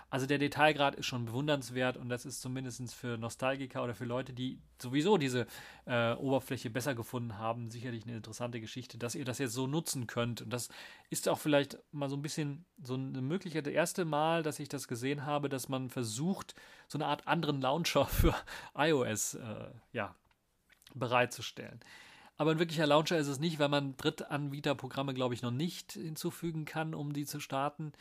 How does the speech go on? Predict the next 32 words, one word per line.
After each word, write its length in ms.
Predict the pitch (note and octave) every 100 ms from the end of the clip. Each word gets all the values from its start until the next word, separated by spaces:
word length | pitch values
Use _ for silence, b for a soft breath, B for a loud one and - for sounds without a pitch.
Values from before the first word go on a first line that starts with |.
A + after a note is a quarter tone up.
| B B B
Das 180 | - B2
wäre 100 | E3+
natürlich 360 | C#3+ C3+ C3+ C#3
auch 120 | D#3
nochmal 300 | D#3 A2 A2+
eine 140 | A2
Funktion, 500 | - A2+ A2 - A#2+
wenn 120 | A2+ A#2+
es 60 |
also 200 | B2+ A#2+
die 80 | B2
Möglichkeit 520 | B2+ C3+ B2+ - A#2+
gibt, 260 | - A#2+ B2
da 520 | B2 B2+ B2+ B2+ C#3
eine 220 | D3+ C3+ -
App-Liste 760 | D3+ D#3+ D3 - D#3 D3 C#3+
der 260 | C#3 C3 C3
bereits 480 | B2 B2 B2 C3 -
schon 140 | C3+
installierten 560 | B2+ - B2 D3 D3 B2+
Programme 400 | B2+ B2+ C3+ B2
dort 200 | B2 -
auch 140 | C3+
nochmal 300 | D#3+ D3+ D3
reinzubringen 600 | C#3 C#3+ - C3+ C#3+ C#3+
und 100 | C3+
die 100 | B2
dann 140 | B2 A#2
auch 200 | B2 D3+
starten 420 | - C#3 C#3+ C#3
zu 140 | -
können. 300 | B2 C3+ C3+